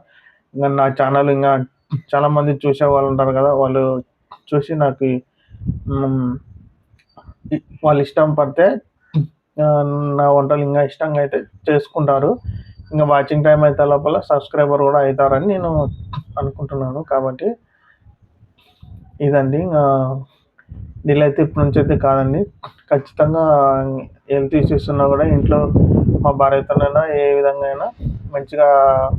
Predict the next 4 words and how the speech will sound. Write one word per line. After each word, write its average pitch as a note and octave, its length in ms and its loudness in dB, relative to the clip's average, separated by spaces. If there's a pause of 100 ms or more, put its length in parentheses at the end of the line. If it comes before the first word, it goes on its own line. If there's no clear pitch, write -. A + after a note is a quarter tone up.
(800)
ఓ, C#3 240 2 (180)
వంటలు C#3+ 440 2
చేసి C#3+ 260 2
కానీ C#3 340 0